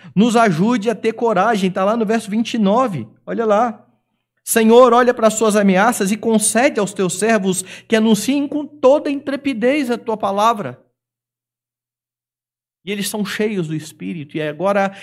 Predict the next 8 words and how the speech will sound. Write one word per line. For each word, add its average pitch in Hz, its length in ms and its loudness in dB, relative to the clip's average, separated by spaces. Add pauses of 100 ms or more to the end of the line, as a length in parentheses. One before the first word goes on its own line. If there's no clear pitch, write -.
eles 175 320 0
anunciam 214 920 -2
com 190 180 -8
todo 208 320 -4
vigor, 190 520 0
com 185 160 -4
toda 240 480 -2
coragem, 214 680 0